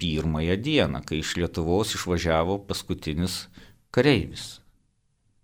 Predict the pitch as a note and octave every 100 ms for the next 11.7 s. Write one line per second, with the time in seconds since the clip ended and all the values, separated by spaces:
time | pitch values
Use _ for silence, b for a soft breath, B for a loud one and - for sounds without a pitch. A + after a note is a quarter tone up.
0 | _ _ _ _ _ _ F#2 F#2+ F2 F#2
1 | - F2 E2 - E2+ D#2+ D2 - C#2+ -
2 | - _ _ _ _ _ _ _ _ _
3 | _ _ _ _ _ _ - G#2 F#2+ F#2+
4 | A#2 A2+ F2 E2+ A2 F3 - - F#3+ F#3+
5 | A3 A3 - _ _ _ - - B2 C3
6 | B2+ D#3+ D3+ G2+ F#2+ G#2+ F#2+ - G#2+ -
7 | - - A2 - - _ _ - A#2 A#2
8 | A2 A2+ A2 A2+ B2+ C#3 C#3+ E3 D#3 E3
9 | D#3 F3+ F3 F3+ G#3 G#3 G3+ G#3 G3+ G3+
10 | G#3 - A3 A3+ G#3+ A#3 A#3+ B B B
11 | B - D#3 D#3+ E3 D#3+